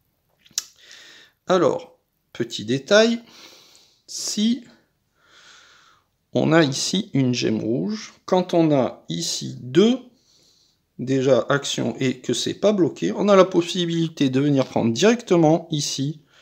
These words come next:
une énergie, la mettre, et comme on a déjà débloqué ça, ça évite de placer ici un jeton. C'est une action pour gagner le, le, tout le fait qu'on est obligé de descendre normalement cette, euh, cette énergie.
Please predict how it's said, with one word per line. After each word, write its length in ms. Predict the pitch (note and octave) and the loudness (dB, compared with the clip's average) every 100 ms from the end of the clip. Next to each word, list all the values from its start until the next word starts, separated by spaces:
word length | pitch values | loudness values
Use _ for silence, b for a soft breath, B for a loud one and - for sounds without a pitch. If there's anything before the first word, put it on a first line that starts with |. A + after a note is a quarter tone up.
| B B B B B _ _ | B B B B B _ _
une 160 | D#3 G3+ | 0 2
énergie, 640 | F#3+ F3 C#3 C#3 E3+ - | 2 2 0 -2 -4 -6
la 260 | C#3 C#3 C3 | 0 2 2
mettre, 440 | C3 D3+ - - | 2 -2 -4 -6
et 260 | - D#3 D#3 | -2 -2 0
comme 520 | - A3+ A3 D3 A#2 - _ | 4 6 6 2 -2 -10 _
on 180 | - C3 | -6 -2
a 140 | B2+ A2 | -2 -2
déjà 340 | C#3 E3 D#3 | -2 0 0
débloqué 460 | C3+ A2 A2 A2 - | -2 -2 -4 -6 -8
ça, 420 | - D3+ F#3+ G3+ | -4 0 0 -2
ça 320 | - - C#3 | -10 2 4
évite 580 | B2+ A#2 A#2 E3 - - _ | 4 0 -4 -8 -14 -16 _
de 140 | B2 B2 | -4 -4
placer 380 | B2 A#2 - | -2 -4 -4
ici 260 | D3+ C#3+ - | -6 -6 -4
un 100 | B2 | -2
jeton. 320 | C3+ B2 - - _ _ _ | -2 -6 -10 -16 _ _ _
C'est 320 | - A2 - | -12 -12 -10
une 100 | C#3 | -12
action 300 | A2+ - D3 | -12 -8 -8
pour 180 | D#3+ B2 | -6 -6
gagner 420 | A2 G2+ G#2+ - _ B B B B B B B B B _ | -6 -8 -10 -12 _ B B B B B B B B B _
le, 400 | A#2+ A2+ G#2+ G#2+ | 0 2 2 2
le, 180 | A2 G#2 | 0 0
tout 140 | D#3+ | 0
le 100 | D#3+ | 0
fait 260 | C3 D3 D3 | 2 0 0
qu'on 160 | C3 | 0
est 40 | A2 | 0
obligé 260 | G#2+ A2+ | -2 -4
de 140 | C#3+ A#2+ | -4 -4
descendre 400 | A2+ - C#3+ D3+ | -4 -4 -4 -4
normalement 580 | B2+ A#2 F#2 A2+ - - - | -4 -6 -8 -10 -10 -14 -20
cette, 380 | - - C#3 - | -10 -6 -4 -2
euh, 200 | B2 A2+ | 0 0
cette 280 | A2+ C3 C#3+ | -2 -4 -4
énergie. 420 | C3 G#2+ - | -4 -6 -12